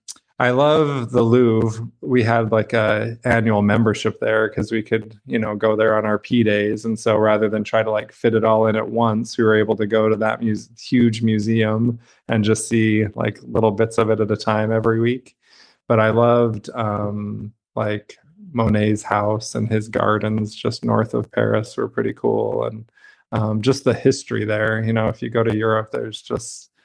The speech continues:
so much history that, you know, is, is right there. So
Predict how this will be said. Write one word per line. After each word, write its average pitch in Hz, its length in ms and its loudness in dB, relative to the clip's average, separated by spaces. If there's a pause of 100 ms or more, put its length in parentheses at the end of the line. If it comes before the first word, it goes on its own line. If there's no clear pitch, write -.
(260)
so 127 180 -6
much 113 300 -4
history 117 480 -2
that, 120 340 -2 (460)
you 120 100 0
know, 120 260 -2 (100)
is, 117 260 -4
is 120 200 -6
right 120 180 0
there. 120 260 -4
So 117 300 -8